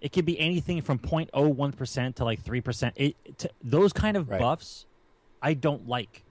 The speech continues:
Speaker 2: Right, right.
Speaker 1: I don't like. I don't like. I, I, I, like I said in the last episode, I want them to say, if not, you know what? They don't have to say it, but maybe through talking to N P Cs or finding out through missions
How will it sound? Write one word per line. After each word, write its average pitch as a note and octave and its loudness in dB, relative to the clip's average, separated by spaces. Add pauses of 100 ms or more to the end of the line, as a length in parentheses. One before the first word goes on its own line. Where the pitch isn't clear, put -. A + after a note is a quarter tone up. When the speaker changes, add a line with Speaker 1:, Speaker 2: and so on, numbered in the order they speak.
(140)
Speaker 2:
Right, F#2 2
right. F2+ -4
Speaker 1:
I A2 -4
don't A#2+ -2
like. - -16 (320)
I A2+ -2
don't A2+ 0
like. - -14 (500)
I, C#3 -2 (320)
I, D3 -2 (220)
I, C#3+ -2 (120)
like C#3+ -2
I B2+ 0
said E3+ 0
in D3+ -6
the D3 -2
last C#3 0
episode, G#2+ -8 (420)
I C3 2
want D#3 -2 (300)
them C3 -2
to B2+ -6
say, A2 0 (100)
if C#3+ -2
not, E3 -2
you D#3+ 0
know F#3+ 4
what? F#3 2
They F#3+ 0
don't G3 -2
have F#3+ -2
to C#3+ -6
say C#3+ 0
it, F#3 0 (600)
but C3 2
maybe D#3+ 0
through C#3+ -4
talking D3 0
to - -6
N C3+ -2
P C#3+ -2
Cs D3 -2 (480)
or A#2+ 6
finding D3 0
out C#3+ -2
through C3+ 0
missions D3 -4